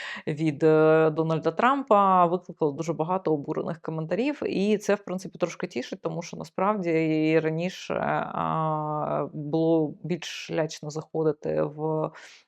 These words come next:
м, коментарі під будь-якими статтями, пов'язаними з Україною і з війною України проти Росії, тому що,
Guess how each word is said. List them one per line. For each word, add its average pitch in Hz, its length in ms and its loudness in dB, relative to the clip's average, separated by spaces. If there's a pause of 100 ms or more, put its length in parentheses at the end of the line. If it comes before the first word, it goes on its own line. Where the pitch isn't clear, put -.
м, 160 520 -2
коментарі 170 500 -2
під 165 200 -6
будь-якими 151 480 -6
статтями, 156 440 -6
пов'язаними 156 580 -6
з 160 60 -8
Україною 170 680 -4
і 160 60 0
з 156 100 -6
війною 156 400 -4
України 156 380 -4
проти 156 260 -8
Росії, 247 360 -4
тому 175 240 -4
що, 175 380 -4